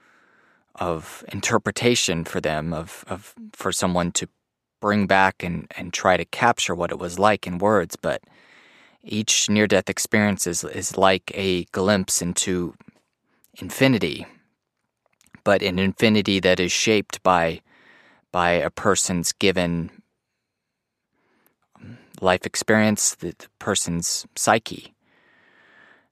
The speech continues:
Um, and so I think it's very important to, to look at all the different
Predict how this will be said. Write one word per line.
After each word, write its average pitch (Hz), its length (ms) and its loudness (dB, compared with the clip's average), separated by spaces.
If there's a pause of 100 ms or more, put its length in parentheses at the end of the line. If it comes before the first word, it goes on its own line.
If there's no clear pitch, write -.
Um, 87 420 -6 (1080)
and 104 140 -4
so 110 140 2
I 104 100 6
think - 400 -2
it's - 240 -6
very 110 300 4
important 98 640 0
to, 90 640 -2 (1400)
to 104 280 0
look 113 340 2
at 80 160 -2
all 110 260 6
the 101 120 0
different 98 480 0